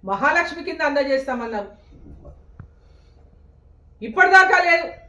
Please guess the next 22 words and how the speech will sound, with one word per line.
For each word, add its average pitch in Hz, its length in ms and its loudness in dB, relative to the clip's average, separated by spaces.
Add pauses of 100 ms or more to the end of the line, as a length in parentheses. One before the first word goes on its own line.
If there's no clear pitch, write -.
(1400)
ఈరోజు 339 360 4 (1400)
గృహలక్ష్మి 349 520 4
అని 330 160 -4
పెట్టిండు, 302 300 0
ఇందిరమ్మ 294 480 -2
ఇండ్లని 269 300 -4
పేరు 240 200 -4
పెట్టిండు. 202 340 -8 (760)
ఇందిరమ్మ 370 640 4 (200)
ఇండ్లు 339 260 0 (760)
ఆనాడు 285 460 2 (120)
యూపీఏ 311 420 -2
ప్రభుత్వం 277 420 -2
ఉంది 269 220 -6
గతంలో, 262 360 -4 (440)
అక్కడ 277 220 -2 (200)
ఇక్కడ 285 180 0 (680)
కాంగ్రెస్ 294 540 4
ఉండడం 277 260 -2
వల్ల 262 120 0 (100)
మీరు 302 180 -2
ఆ 269 40 0